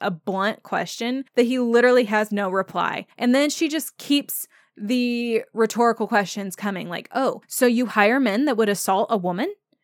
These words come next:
And he's like, "Well, no." And she just keeps going and keeps going until eventually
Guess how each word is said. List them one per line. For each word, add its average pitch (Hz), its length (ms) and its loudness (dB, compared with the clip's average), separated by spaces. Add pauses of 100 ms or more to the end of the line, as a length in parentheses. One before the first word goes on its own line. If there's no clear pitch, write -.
(100)
And 339 140 4
he's 403 140 2
like, 392 200 -2
"Well, 453 260 4
no." 330 480 4 (480)
And 294 200 2
she 349 160 -2
just 349 220 -6
keeps 330 300 -4
going 302 400 -2
and 220 120 -6
keeps 294 300 -8
going 277 320 -4
until 269 260 -4
eventually 240 800 -4